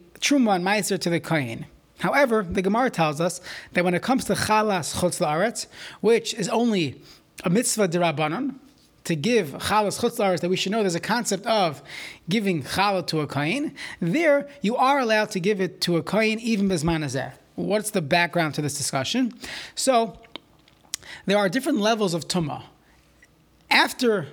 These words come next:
the Chorban, or even before the Chorban, when we started going into Galus, leaving Eretz Yisrael,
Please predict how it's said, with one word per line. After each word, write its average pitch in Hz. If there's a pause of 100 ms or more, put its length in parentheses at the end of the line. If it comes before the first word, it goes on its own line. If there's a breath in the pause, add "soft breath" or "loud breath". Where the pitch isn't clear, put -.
(140)
the 180
Chorban, 220 (220 loud breath)
or 208
even 233
before 233
the 233
Chorban, 175
when 180
we 190
started 214
going 208
into 180
Galus, 208
leaving 214
Eretz 196
Yisrael, 208